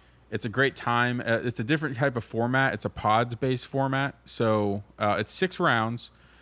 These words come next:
And, uh, in the, so in the beginning of the day, you get put into a pod of eight players, and, uh, you play three rounds in that pod. Then there's kind of like a halftime where the pods get rearranged and, uh, based on record.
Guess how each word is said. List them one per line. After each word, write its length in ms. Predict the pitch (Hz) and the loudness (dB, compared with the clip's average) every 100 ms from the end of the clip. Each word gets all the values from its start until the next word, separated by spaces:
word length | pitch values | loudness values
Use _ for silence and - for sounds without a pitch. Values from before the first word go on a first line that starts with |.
| - _ - | -20 _ -2
And, 420 | 113 113 110 107 | 0 2 0 0
uh, 280 | 104 104 104 | 0 2 0
in 80 | 110 | -2
the, 80 | 107 - | -4 -8
so 120 | - 120 | -4 -2
in 60 | |
the 60 | 113 | -2
beginning 360 | 110 135 175 165 | -2 0 0 0
of 40 | |
the 60 | 127 | 0
day, 400 | 120 117 113 - - | 2 2 0 -4 -10
you 400 | 110 110 110 104 | -6 -2 -2 -4
get 200 | 107 - | -4 -4
put 140 | 139 123 | -2 -2
into 180 | 117 | -2
a 60 | 110 | -2
pod 380 | - 113 110 107 | 0 2 4 2
of 260 | 104 98 - | -2 -6 -6
eight 240 | 110 - | -6 -4
players, 540 | 110 104 101 98 - - - - - _ - | -4 -2 -2 -4 -10 -16 -20 -20 -20 _ -4
and, 640 | 110 107 107 101 95 - _ - | 0 2 0 -2 -6 -10 _ -4
uh, 120 | 98 98 | -2 -2
you 80 | |
play 440 | 101 113 104 98 101 | -2 0 2 0 -6
three 280 | - - 123 | -8 -2 0
rounds 340 | 117 117 110 101 | 2 2 0 -2
in 80 | |
that 180 | 104 80 | -4 -4
pod. 320 | - 95 92 98 _ _ _ _ _ - - | -4 -4 -6 -12 _ _ _ _ _ -12 -4
Then 120 | 117 | -2
there's 140 | 113 - | -2 0
kind 180 | 117 | 0
of 80 | 107 | 2
like 200 | 110 101 | 0 0
a 80 | 101 | 2
halftime 640 | 127 127 - 127 123 120 - _ - _ _ | 2 2 0 0 0 -2 -8 _ -20 _ _
where 520 | - 113 117 110 107 | -4 0 2 2 2
the 100 | 104 | -2
pods 340 | - 117 113 107 | -2 0 0 0
get 140 | 117 | -2
rearranged 720 | 117 113 110 113 120 120 - - | 0 0 2 0 -2 -4 -8 -4
and, 500 | 110 107 104 101 - | -2 -2 -2 -8 -6
uh, 300 | 107 101 98 | 0 0 0
based 360 | 98 110 107 - | -2 -2 -2 -2
on 360 | 110 101 98 98 | -2 -2 -2 -2
record. 420 | 117 139 135 | -2 0 -4